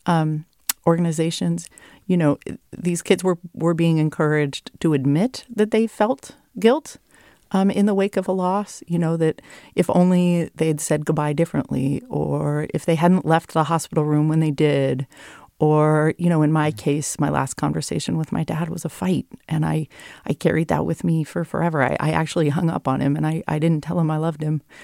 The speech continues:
I didn't know he was about to take his medical aid in dying medication, um, and I, I carried that with me for decades.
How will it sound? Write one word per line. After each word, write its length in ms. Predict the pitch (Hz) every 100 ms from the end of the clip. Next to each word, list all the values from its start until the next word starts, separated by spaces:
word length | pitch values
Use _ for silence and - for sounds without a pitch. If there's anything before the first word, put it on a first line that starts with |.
| - -
I 80 |
didn't 200 | 165 170
know 320 | 170 185 151 175
he 200 | 160 156
was 320 | 156 - -
about 260 | 147 143 147
to 80 | 151
take 260 | - 156 -
his 300 | 151 - -
medical 320 | 156 147 -
aid 140 | 156 151
in 80 | 151
dying 280 | 160 147
medication, 560 | 147 139 151 143 190 220 - - - - -
um, 640 | 175 170 151 151 151 147 -
and 160 | 175 170
I, 240 | 160 156 -
I 80 | 160
carried 380 | 151 190 160 170
that 160 | 165 160
with 180 | 170
me 120 | 196 180
for 140 | 170
decades. 560 | 143 165 - - -